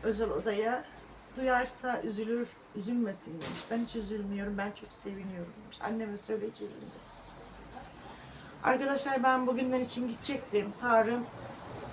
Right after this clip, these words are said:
diyor ki, "Annemin huyunu biliyorum. Annem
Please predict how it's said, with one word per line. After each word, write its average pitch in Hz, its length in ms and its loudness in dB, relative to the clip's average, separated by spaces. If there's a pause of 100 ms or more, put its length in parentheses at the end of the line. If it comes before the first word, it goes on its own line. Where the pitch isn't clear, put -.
(160)
diyor 254 120 2
ki, 214 340 0 (140)
"Annemin 247 460 4
huyunu 233 280 4
biliyorum. 226 580 6
Annem 233 400 2